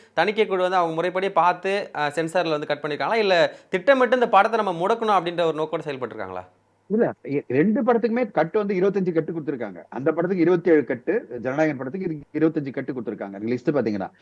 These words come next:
Speaker 2: அதுக்கு வந்து என்னன்னா, அந்த டைரக்டர் வந்து ஒத்துக்கிட்டாங்க.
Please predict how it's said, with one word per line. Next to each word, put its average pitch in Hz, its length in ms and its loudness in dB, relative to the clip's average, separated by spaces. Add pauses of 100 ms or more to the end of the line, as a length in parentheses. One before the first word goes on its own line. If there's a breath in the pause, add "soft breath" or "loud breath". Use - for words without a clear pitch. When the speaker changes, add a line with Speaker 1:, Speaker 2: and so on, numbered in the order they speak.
(240 soft breath)
Speaker 2:
அதுக்கு 220 380 4
வந்து 247 360 4
என்னன்னா, 196 580 2 (160)
அந்த 170 220 2
டைரக்டர் 226 440 4
வந்து 202 320 0
ஒத்துக்கிட்டாங்க. 175 380 -4